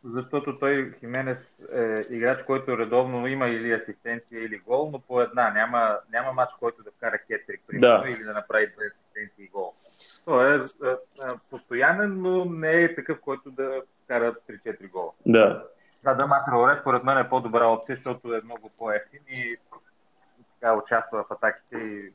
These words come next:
Speaker 1: и вкарва и голове понякога. Но, е, срещу Нюкасъл наистина е трудно. Те са в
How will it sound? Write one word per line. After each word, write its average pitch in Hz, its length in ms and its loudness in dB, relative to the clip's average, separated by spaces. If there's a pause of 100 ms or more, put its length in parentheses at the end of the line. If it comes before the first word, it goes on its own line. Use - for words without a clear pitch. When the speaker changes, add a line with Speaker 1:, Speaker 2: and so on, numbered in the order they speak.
(220)
Speaker 1:
и 101 120 -20
вкарва 117 280 2
и 87 100 -6
голове 131 440 0
понякога. 131 500 -6 (1120)
Но, 143 260 0
е, 135 260 -12 (340)
срещу 131 340 -10
Нюкасъл 170 560 0
наистина 175 320 -8
е 170 80 -4
трудно. 165 360 -10
Те 160 100 0
са 160 140 -6
в 135 100 -4